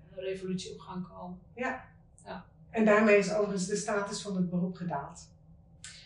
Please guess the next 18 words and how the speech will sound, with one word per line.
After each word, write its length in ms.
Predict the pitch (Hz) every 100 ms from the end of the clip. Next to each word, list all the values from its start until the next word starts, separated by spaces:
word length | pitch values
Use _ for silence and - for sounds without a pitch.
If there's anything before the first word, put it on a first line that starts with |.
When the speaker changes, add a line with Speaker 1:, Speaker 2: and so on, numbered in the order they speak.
| -
Speaker 2:
Zoals 580 | - 285 180 180 - -
Speaker 1:
Ja. 320 | 220 202 180 170
Speaker 2:
dat 200 | 165 - -
altijd 360 | 175 156 151
gebeurt. 340 | 180 175 165 185
Speaker 1:
Dat 80 |
Speaker 2:
En 60 | 202
dit, 100 | 214
Speaker 1:
is 240 | 202 -
met 160 | 185 180
heel 180 | 170 -
veel. 100 | - -
Speaker 2:
dit 140 | 180
las 240 | 180 214 220
ik 80 | -
zelfs 440 | 233 233 226 -
in 140 | 208
een, 340 | 190 185 180